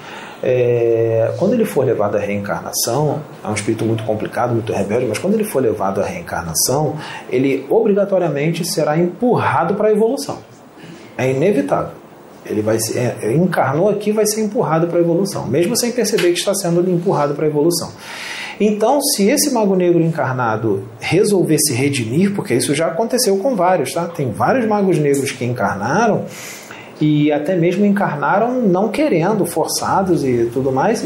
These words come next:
mas eles quando encarnaram, o contexto de vida que eles tiveram, a providência divina providenciou pra con-, acontecesse algumas coisas, que eles se redimiram mesmo, se redimiram e se voltaram pra luz.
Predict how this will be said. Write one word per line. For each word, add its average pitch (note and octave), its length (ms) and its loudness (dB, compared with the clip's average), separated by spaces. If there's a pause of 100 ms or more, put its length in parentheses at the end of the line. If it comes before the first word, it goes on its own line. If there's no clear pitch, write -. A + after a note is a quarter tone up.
mas D3+ 180 2
eles F#3+ 160 4
quando G#3 280 0 (100)
encarnaram, E3+ 640 2
o D#3+ 80 2
contexto F#3+ 540 0
de F#3 80 2
vida E3+ 240 2
que E3+ 100 -2
eles D3+ 160 2
tiveram, C3 640 0
a A#2 100 -2
providência C#3+ 640 0
divina C3+ 340 0
providenciou B2+ 580 0
pra B2+ 120 -2
con-, - 140 -8
acontecesse C3 680 -2
algumas A#2 280 -4
coisas, G#3 360 2 (520)
que - 80 -4
eles G#3+ 240 2
se C#4+ 100 2
redimiram C4+ 600 4
mesmo, A#3+ 520 0 (160)
se - 160 -2
redimiram F3 880 2
e C4 360 2
se - 140 0
voltaram G3 460 2
pra C#4+ 160 2
luz. A3+ 500 0